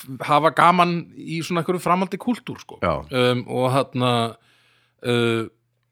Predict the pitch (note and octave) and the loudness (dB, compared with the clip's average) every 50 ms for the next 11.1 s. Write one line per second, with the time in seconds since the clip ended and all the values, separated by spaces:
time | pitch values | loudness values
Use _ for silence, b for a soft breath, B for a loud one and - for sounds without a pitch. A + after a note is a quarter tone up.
0 | _ _ _ - B2+ B2+ B2 B2 B2 - - _ _ _ _ _ _ - - - | _ _ _ -4 -2 -2 0 -2 -2 -4 -8 _ _ _ _ _ _ -20 -18 -14
1 | - - - F#2+ G2 F#2+ G2 - G2 A#2+ C3+ C#3 A#2 F#2+ G#2 G#2+ - E3+ D#3 D3 | -14 -14 -14 -14 -14 -16 -16 -18 -14 -6 -2 0 0 0 0 0 4 6 6 6
2 | D3 D3 C#3 B2 A#2 - - - - - - D#3 D#3 D#3+ D#3+ D#3 D3 D3+ C#3+ - | 6 4 0 -2 -4 -8 -10 -12 -8 2 4 6 6 8 6 6 4 4 2 4
3 | - E3 D#3+ D#3 D3+ D#3 D3 F3 F3 E3 D#3+ D#3+ D#3+ D#3 F3+ E3 E3 - - - | 2 2 4 4 0 0 0 2 2 4 4 2 2 2 0 0 0 -4 -12 -20
4 | - - - E3 D#3 D3 C#3+ C#3+ C#3+ D#3 D3 - - D3 C#3+ C#3+ D3+ D3 D3 D#3+ | -20 -16 -8 -4 -2 0 2 2 0 0 -2 -4 -2 -2 -2 -2 -2 -2 -2 -2
5 | F#3 F#3 G3+ G3 G3+ G3 G#3+ A3 A3 G3+ F#3+ D3+ B2+ G#2+ - C#3+ C3+ A2 - E3+ | -2 0 -2 -2 -4 -4 -4 -4 -4 0 2 4 4 4 4 2 0 0 2 4
6 | C3 - F#3 D#3 E3+ E3+ F#3 G3+ A3+ A#3 - - - A#3 G#3+ A3 A3 - - A3 | 4 4 6 6 8 6 6 6 4 0 -2 -6 -6 -4 -4 -4 -4 -4 -6 -6
7 | G#3+ G#3+ G3 - _ _ _ G#3 G3+ G#3 G#3+ A3 A#3+ B3+ B3+ B3+ B3 A#3 A#3 A#3 | -6 -6 -8 -10 _ _ _ -6 -4 -2 -2 -2 -2 -2 -2 -2 -2 -2 -2 -4
8 | G#3+ - - F#3+ C3 A2+ A2 G#2+ A2 A2+ G#2+ G#2 G2 F#2 F2+ E2+ E2 F2 F2 F#2 | -4 -2 0 0 2 4 4 4 6 6 4 2 2 0 0 -2 -2 0 0 0
9 | G2+ - - G2+ F2+ - F#2+ F2+ D#2+ - - G2+ F#2+ F#2 F2 E2 D#2+ D#2 - - | 0 0 0 -2 -2 -2 -4 -4 -4 -2 0 2 2 4 4 2 0 -2 -4 -8
10 | - - - D#3 C3+ B2 A2 A#2 A#2+ - - D#3+ D#3+ E3+ F#3+ G3 F#3+ F3+ D#3+ D3 | -12 -6 -2 0 0 0 0 -2 -4 -4 -2 0 4 4 6 6 6 4 4 0
11 | - - | -4 -10